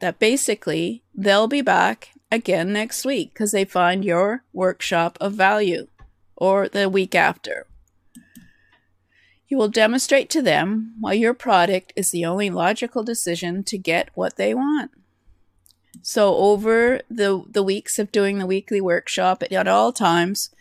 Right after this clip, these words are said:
you're demonstrating to them who you are, what your value is, and what your product and service might be that could help them in their business. So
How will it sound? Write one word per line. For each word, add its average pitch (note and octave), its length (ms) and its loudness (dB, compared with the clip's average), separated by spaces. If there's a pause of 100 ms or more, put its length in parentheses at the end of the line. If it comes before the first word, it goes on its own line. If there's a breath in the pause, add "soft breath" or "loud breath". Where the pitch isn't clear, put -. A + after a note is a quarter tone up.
(200 loud breath)
you're G#3+ 160 2
demonstrating G#3 760 2
to B3+ 120 -2
them F#3+ 440 0
who A#3+ 100 2
you A3+ 240 2
are, F#3 360 4
what G#3 220 -2
your G3 160 2
value F#3+ 460 4
is, F3 340 2
and F#3 200 0
what F#3 220 0
your F3+ 120 -2
product F3+ 420 -4
and D#3+ 140 -8
service G3+ 460 -2
might F3 220 -4
be F3+ 160 0
that F3 240 0
could - 120 -8
help G3+ 280 -2
them E3+ 220 -2
in F3 220 -4
their F3 180 -2
business. G#3+ 720 -4 (1800 soft breath)
So - 320 -4